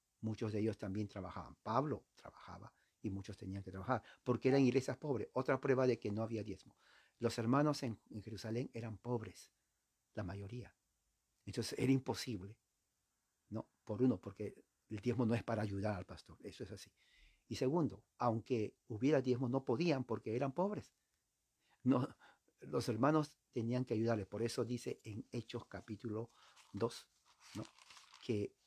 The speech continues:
eran de un solo corazón, ¿no? Y tenían todas las cosas en común, no había necesidad,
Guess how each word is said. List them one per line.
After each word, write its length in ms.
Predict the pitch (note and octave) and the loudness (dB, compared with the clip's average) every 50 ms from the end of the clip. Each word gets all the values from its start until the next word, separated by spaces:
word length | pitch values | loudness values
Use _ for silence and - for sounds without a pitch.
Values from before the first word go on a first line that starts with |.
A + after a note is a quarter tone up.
| _ - | _ -4
eran 280 | - A#2 A2 A2+ A2+ | -2 0 0 2 0
de 100 | G2 G#2+ | 0 0
un 140 | G#2+ A#2 A2 | 0 0 -2
solo 280 | - - C3+ B2 B2 A#2+ | -2 2 4 4 4 4
corazón, 500 | - A#2+ A#2+ A#2+ A#2 - B2 A#2+ C#3 _ _ _ _ - - - - - - - - - - - - | 4 2 -2 -2 -4 -4 -8 -10 -10 _ _ _ _ -20 -20 -20 -18 -16 -16 -16 -16 -18 -20 -18 -12
¿no? 140 | - G#2 - _ _ _ _ _ _ _ _ _ _ _ - | -12 -12 -12 _ _ _ _ _ _ _ _ _ _ _ -6
Y 480 | D3+ B2 A2+ A2 A2 G#2+ G#2 G2+ G#2 - _ _ _ _ _ _ _ _ - | -2 0 2 2 2 2 0 -2 -4 -8 _ _ _ _ _ _ _ _ 0
tenían 340 | - A#2+ A2 A#2 A#2 A#2 A#2 | 2 4 6 6 6 4 4
todas 220 | - A#2+ A2+ A2+ | 2 2 2 2
las 120 | A2 G#2+ - | 2 0 -4
cosas 320 | - A2+ - A#2 - - | -6 -6 -4 -4 -4 -2
en 100 | A#2 A2+ | -4 -4
común, 360 | - - A#2 A#2 A#2+ C3 C3 _ _ _ _ _ _ _ _ _ _ - | -2 -2 -2 0 -2 -2 -6 _ _ _ _ _ _ _ _ _ _ 2
no 140 | A#2 A#2 | 4 4
había 280 | A2+ A2+ A#2+ A2+ A2+ A2+ | 6 6 6 4 4 4
necesidad, 600 | A#2 A2 - A#2+ G#2+ - B2 A2+ A#2 A#2+ C3+ | 2 0 0 -4 -8 -6 -6 -6 -6 -6 -8